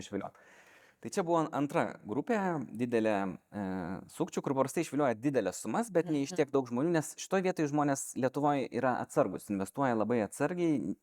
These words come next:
Speaker 1: net nedrįsta investuoti per savo banką į akcijas,
Speaker 2: Taip.
Speaker 1: fondus. Nu, dabar dažniau jau investuoja, bet vis tiek dar nedidelė dalis gyventojų. Tai
Speaker 2: Taip.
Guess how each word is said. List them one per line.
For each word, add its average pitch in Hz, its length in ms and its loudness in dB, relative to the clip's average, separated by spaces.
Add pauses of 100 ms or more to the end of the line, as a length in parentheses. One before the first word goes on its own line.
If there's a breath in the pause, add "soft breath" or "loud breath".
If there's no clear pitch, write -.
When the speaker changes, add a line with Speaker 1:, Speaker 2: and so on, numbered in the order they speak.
Speaker 1:
net 131 200 2
nedrįsta 139 420 -2
investuoti 123 560 0 (400 loud breath)
per 110 180 4
savo 110 320 0
banką 113 680 -2
į 98 80 -4
akcijas, 113 640 0
Speaker 2:
Taip. - 40 -20
Speaker 1:
fondus. 123 440 -2
Nu, 135 100 -2
dabar 127 240 2
dažniau 120 460 0
jau 202 80 0
investuoja, 165 400 -2
bet 139 140 -2
vis - 80 -14
tiek 139 160 2
dar 117 100 2
nedidelė 113 420 0
dalis 107 220 -2
gyventojų. 87 500 -2
Tai - 120 0
Speaker 2:
Taip. 160 140 -2